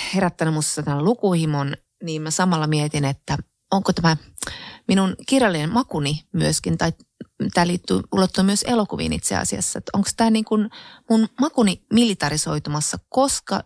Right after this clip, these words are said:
yksi asia tässä Lessingin kirjassa on myös se, että, no mä kerron nopeasti, mihin se sijoittuu, siis tämä sarjahan alkaa siis kolmekymmentäluvulta, kolmekymmentäluvun puolivälistä ja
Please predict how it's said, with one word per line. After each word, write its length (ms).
yksi 300
asia 280
tässä 300
Lessingin 420
kirjassa 440
on 80
myös 260
se, 180
että, 400
no 160
mä 140
kerron 240
nopeasti, 580
mihin 260
se 100
sijoittuu, 580
siis 420
tämä 320
sarjahan 420
alkaa 420
siis 340
kolmekymmentäluvulta, 840
kolmekymmentäluvun 540
puolivälistä 580
ja 200